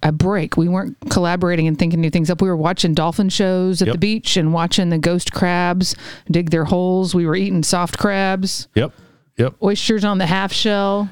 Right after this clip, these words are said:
Speaker 2: Yeah.
Speaker 1: taking bike rides to the pub.
Speaker 2: And so the, the pub. Okay, well, nobody really knows about the pub. You want,
Speaker 1: Oh, gosh.
Speaker 2: you wanna share what you learned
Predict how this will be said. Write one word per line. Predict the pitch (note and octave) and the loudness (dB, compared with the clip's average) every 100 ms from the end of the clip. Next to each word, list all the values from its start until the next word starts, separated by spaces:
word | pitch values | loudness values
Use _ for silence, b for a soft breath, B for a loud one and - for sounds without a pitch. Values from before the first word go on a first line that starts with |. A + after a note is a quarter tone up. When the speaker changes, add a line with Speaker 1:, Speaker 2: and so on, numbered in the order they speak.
| - | -2
Speaker 2:
Yeah. | G#2+ B2 | 0 2
Speaker 1:
taking | B2+ F3+ F3+ | 0 0 0
bike | E3+ E3+ F3+ | 0 -2 0
rides | G#3+ G#3 G#3 G#3+ G#3+ - - | -2 0 0 0 -2 -4 -2
to | E3 | -2
the | |
pub. | D#3+ F#3+ G3 G#3+ A3 - | 2 0 2 0 -2 0
Speaker 2:
And | G#2 | 0
so | - G#2 | 2 0
the, | G2 | 0
the | G2 F2 | 0 0
pub. | C3 G#2+ E2+ | 0 0 0
Okay, | C3 D#3+ - G2+ | 0 0 0 0
well, | F2 A2+ C3 - | 0 0 0 0
nobody | C#3 G#3 B3 B3 | 0 0 0 2
really | G3 F3 | 2 2
knows | D#3+ D#3+ C3+ | 2 2 0
about | F#2 F2 | 0 0
the | - | -2
pub. | - E2+ C#2 F2+ - | 0 0 -2 -6 -2
You | |
want, | A#2+ G#2+ - | 0 0 -2
Speaker 1:
Oh, | F#3 F#3 | 0 0
gosh. | D#3 - - - | 0 -2 -2 -2
Speaker 2:
you | A#2+ | 0
wanna | A#2+ | 0
share | - C#3+ | 0 0
what | C#3+ C3 | 0 0
you | C3 | 0
learned | B2+ C#3 C#3+ - | 2 0 -2 -4